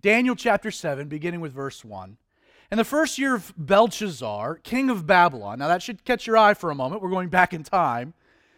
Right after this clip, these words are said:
"Daniel had a dream and visions of his head while on his bed. Then he wrote down the dream, telling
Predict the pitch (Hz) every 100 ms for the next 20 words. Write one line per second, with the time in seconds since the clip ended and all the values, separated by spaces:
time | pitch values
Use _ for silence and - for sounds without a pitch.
0 | _ 165 294 339 233 127 185 226 _ _
1 | _ _ _ _ _ - 170 208 170 262
2 | 247 165 101 87 _ 165 180 302 240 185
3 | 113 90 - - - _ _ _ _ 170
4 | 180 170 254 247 214 220 226 233 226 208
5 | 214 160 220 170 110 98 _ _ _ _
6 | _ _ _ 294 320 262 240 240 240 233
7 | 156 170 143 143 165 170 _ - 277 233
8 | 160 139 147